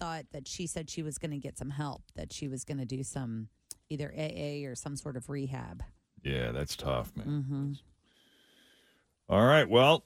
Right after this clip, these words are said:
Speaker 2: uh, rooting for her as well. Shane MacGowan of the Celtic punk band The Pogues died last month. Not that we play a lot of The Pogues on Q one oh two, uh, but the story is noteworthy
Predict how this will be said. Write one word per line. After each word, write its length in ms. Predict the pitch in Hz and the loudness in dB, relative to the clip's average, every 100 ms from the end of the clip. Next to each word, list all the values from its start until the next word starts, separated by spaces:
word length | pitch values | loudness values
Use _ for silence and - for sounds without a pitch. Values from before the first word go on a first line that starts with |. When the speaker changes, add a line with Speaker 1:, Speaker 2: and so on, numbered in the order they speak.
| - | 4
Speaker 2:
uh, 280 | 127 117 110 | 8 10 10
rooting 240 | 131 156 | 10 8
for 160 | 117 127 | 6 8
her 220 | 135 143 | 10 10
as 120 | 113 | 8
well. 300 | 131 147 127 | 8 10 10
Shane 460 | 104 - 185 220 226 | 8 6 8 10 10
MacGowan 480 | 190 151 175 180 170 | 8 10 10 10 8
of 80 | 127 | 6
the 80 | |
Celtic 600 | 110 - 165 175 151 110 - | 4 8 8 10 6 4 0
punk 440 | - - 180 - | 4 6 6 4
band 380 | 147 139 131 113 | 4 8 8 10
The 100 | 104 | 8
Pogues 960 | - - - 175 165 131 95 80 - - _ | 6 2 8 10 10 10 6 2 -2 -6 _
died 320 | 110 107 107 98 | 6 8 8 8
last 420 | 101 101 92 - | 8 8 6 6
month. 300 | 104 123 - | 6 6 6
Not 160 | 104 | 2
that 80 | 98 | 4
we 120 | 95 | 0
play 280 | 90 - 104 | 2 6 8
a 60 | 92 | 8
lot 240 | 92 95 | 8 8
of 40 | 90 | 8
The 80 | 82 | 4
Pogues 600 | - 104 98 98 92 87 | 4 8 10 8 6 4
on 100 | 82 | 4
Q 220 | - 104 | 4 6
one 120 | 92 | 6
oh 120 | 82 | 4
two, 420 | 76 110 98 87 92 - - _ _ - | 4 6 8 6 2 -4 -20 _ _ 4
uh, 240 | 92 95 | 8 8
but 160 | 92 101 | 8 4
the 80 | 113 | 4
story 280 | - 214 | 8 10
is 80 | 147 | 10
noteworthy 680 | 123 147 123 107 95 95 92 | 8 6 8 8 8 8 6